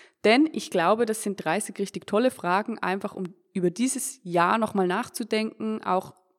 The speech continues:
den Schwung mitzunehmen, die Themen mitzunehmen, die wir gerne verändern wollen. Denn je klarer wir sind, es geht mir hier nicht um Vorsätze für das nächste Jahr, sondern es geht mir darum, Themen zu benennen, die du dir anders wünschst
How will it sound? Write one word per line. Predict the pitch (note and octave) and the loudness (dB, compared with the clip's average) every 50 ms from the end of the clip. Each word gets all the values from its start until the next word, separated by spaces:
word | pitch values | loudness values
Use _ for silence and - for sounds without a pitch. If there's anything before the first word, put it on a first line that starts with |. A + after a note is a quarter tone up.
| - - | -4 -2
den | F#3+ F#3+ | 0 0
Schwung | F#3 - G3+ G3+ A#3+ D4 E4 E4 C#4 | 0 0 2 6 6 8 8 8 6
mitzunehmen, | C4 C4+ C4+ - C4 A#3+ A3+ A#3 A#3 A#3+ A#3+ A#3+ A#3+ | 4 2 0 -2 -2 -2 0 0 0 0 0 0 -2
die | G#3 G3 G3 - | -2 -4 -6 -2
Themen | - A#3+ A#3+ A#3 A3+ | -2 0 2 2 2
mitzunehmen, | A#3 A3 - - A3 G#3 G#3+ G#3+ G3 | 2 0 0 -2 -2 0 0 0 0
die | G#3 F#3+ | 0 0
wir | F#3+ F3 | 0 0
gerne | F#3 F3+ F3+ F3+ | 0 0 0 -2
verändern | - - - A#3+ B3+ B3 A#3+ A#3 | -2 -2 -2 0 0 0 0 2
wollen. | G#3 G3+ G3+ G#3 G#3 G#3 - - - - - _ - | 2 2 2 2 0 -2 -6 -10 -18 -18 -6 _ 2
Denn | G#3 G3 | 4 6
je | G#3 G3 | 6 4
klarer | F#3 - - - A3 G3 G3 A3+ C4 C4 C4+ B3 | 4 2 -2 2 4 6 6 6 6 6 4 4
wir | A#3+ A#3+ | 4 2
sind, | - - A#3 A3+ | 0 0 -2 -2
es | G#3+ G#3+ - | -2 -4 -4
geht | - F#3+ - | -4 -2 0
mir | F#3+ | 0
hier | G3 F#3 | 2 2
nicht | G3 A3+ B3 - - G#3+ | 2 2 0 0 -2 -4
um | F#3+ | -4
Vorsätze | - - - F3+ F3+ G#3 B3 - C#4+ C4+ C4+ - C#4 | -2 0 2 4 4 4 4 2 2 0 0 -2 -4
für | - C4 | -2 0
das | B3 B3+ - | 0 0 0
nächste | B3+ B3 A#3+ A#3+ - - A#3+ | -2 -4 -4 -6 -6 -2 0
Jahr, | A3+ A3+ | 0 0
sondern | - - G3 F#3 F#3 - - - - - - | 0 0 -2 -4 -4 -4 -8 -18 -18 -14 -8
es | G3 - - | -8 -6 -2
geht | - A#3 A#3 - | 0 0 0 0
mir | A#3+ A3 | -2 -2
darum, | G3+ F#3 F3 G3 G3+ G3+ - | 0 0 0 0 -2 -2 -2
Themen | - G3 F#3+ G3 G3+ G3 | 0 0 2 2 0 0
zu | - F#3+ | -2 -2
benennen, | E3+ F3+ F3 E3+ E3+ F3+ G3+ A3 A#3+ A#3+ A#3 - - - - - - - _ _ - | 0 0 0 2 2 2 2 2 0 -2 -2 -6 -18 -20 -20 -20 -20 -20 _ _ -8
die | - F#3 | -6 -4
du | F3+ D#3+ | -2 0
dir | F3 - - | 0 2 4
anders | F#3 A3 C4 B3+ C4+ C4 - - | 6 6 6 4 2 0 -2 -2
wünschst | A3 A3+ A3+ A3+ A3 A3 - - - | -2 -2 -2 -2 -4 -4 -6 -10 -12